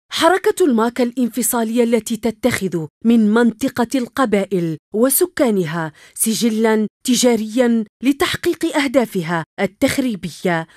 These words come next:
وتفشل في تشتيت الحراك عبر رفعها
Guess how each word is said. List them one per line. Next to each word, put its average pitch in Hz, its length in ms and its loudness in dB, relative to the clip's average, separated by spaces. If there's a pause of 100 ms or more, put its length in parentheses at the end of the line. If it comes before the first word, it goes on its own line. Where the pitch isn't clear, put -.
(220)
وتفشل 196 840 0
في 247 220 -2
تشتيت 262 540 -2
الحراك 233 640 -2 (140)
عبر 226 460 0
رفعها 220 640 -2